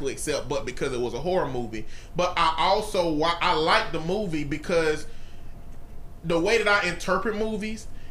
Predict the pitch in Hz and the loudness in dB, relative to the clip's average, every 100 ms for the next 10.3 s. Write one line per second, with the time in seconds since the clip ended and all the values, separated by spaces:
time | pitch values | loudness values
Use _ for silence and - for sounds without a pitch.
0 | - 180 156 139 170 170 - 160 156 147 | -2 0 0 2 2 2 0 2 2 0
1 | 143 170 165 156 151 160 165 156 143 139 | 2 2 4 4 2 2 4 4 2 -2
2 | - 143 135 131 120 131 117 95 101 - | -2 -2 0 0 2 2 0 -2 -4 -2
3 | 165 170 190 226 208 185 - - 160 - | 0 0 2 2 0 -2 -6 -4 -4 -4
4 | 190 196 196 185 180 165 160 156 147 151 | 0 2 4 2 2 2 4 4 2 2
5 | 180 165 170 180 131 185 220 226 214 208 | 2 2 0 -2 2 2 2 0 -2 0
6 | 233 226 - 98 - - - - - - | 2 0 -2 -6 -6 -8 -8 -6 -8 -8
7 | - - 170 185 233 202 214 175 143 - | -6 -2 0 2 2 4 2 2 -2 -4
8 | - - 160 135 233 220 202 175 202 151 | -6 -4 -2 0 -2 2 2 2 2 2
9 | 156 151 - - - - - 247 175 143 | 2 2 0 -6 -8 -8 -2 0 0 0
10 | 156 113 | -2 -2